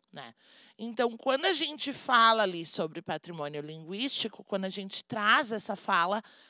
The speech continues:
a gente tá dizendo, "Ei, nossa língua tem diversidade", né? Existem diversos falares dentro da língua portuguesa. E é isso que essa nossa questão pede.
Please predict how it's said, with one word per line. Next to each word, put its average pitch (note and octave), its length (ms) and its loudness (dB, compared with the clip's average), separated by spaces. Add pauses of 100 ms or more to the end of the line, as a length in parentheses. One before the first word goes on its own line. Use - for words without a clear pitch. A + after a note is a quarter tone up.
(120)
a A#3+ 100 -6
gente A#3+ 320 -6
tá A#3+ 140 -2
dizendo, A3+ 720 -4
"Ei, B3+ 420 -6
nossa G#3 400 -6
língua A3 380 -4
tem A3+ 260 -8
diversidade", G3 1300 -8 (420)
né? C3+ 220 -14 (280)
Existem G#3 500 -10
diversos G#3+ 1000 -2
falares F#3 720 0
dentro D#3+ 340 -10
da D#3+ 120 -4
língua D3 320 -8
portuguesa. C#3 760 -20 (280)
E D4 100 -2
é C#4+ 80 4
isso A3+ 340 -4
que - 80 -10
essa A3 180 -8
nossa F#3+ 300 -8
questão F3 420 -14
pede. - 460 -12